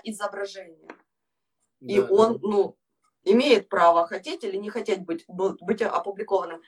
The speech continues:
Speaker 1: Э, второй момент, если вы заключили договор, там, где он сказал,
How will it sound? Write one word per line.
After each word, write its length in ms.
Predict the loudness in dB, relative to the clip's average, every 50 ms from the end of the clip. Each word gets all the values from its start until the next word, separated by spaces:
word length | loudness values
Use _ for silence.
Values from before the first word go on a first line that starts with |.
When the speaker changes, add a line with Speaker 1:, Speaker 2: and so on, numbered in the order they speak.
| _ _ -6
Speaker 1:
Э, 80 | -4 -2
второй 260 | 2 4 4 4 4
момент, 320 | 4 2 2 0 0 0
если 200 | 0 -2 0 0
вы 120 | 0 2 2
заключили 460 | 2 0 -2 -6 -8 -6 -4 0 2
договор, 440 | 4 4 4 6 6 4 4 4 4
там, 180 | 2 2 2
где 100 | 4 4
он 160 | 4 4 4
сказал, 500 | 2 2 0 4 6 6 6 6 4 0